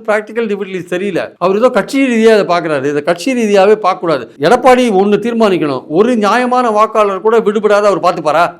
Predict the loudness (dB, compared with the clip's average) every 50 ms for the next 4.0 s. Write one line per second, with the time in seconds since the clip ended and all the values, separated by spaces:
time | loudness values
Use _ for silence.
0 | -2 0 0 2 4 4 2 2 2 0 0 0 0 -2 -2 0 0 0 2 2
1 | 2 2 4 2 0 0 -2 -12 -14 _ 0 2 4 6 6 4 4 2 0 0
2 | 2 2 2 2 2 2 0 0 0 -2 -2 -4 -2 0 0 -2 -2 -4 0 2
3 | 4 4 4 4 4 4 2 2 0 0 0 0 0 0 -2 -2 0 2 2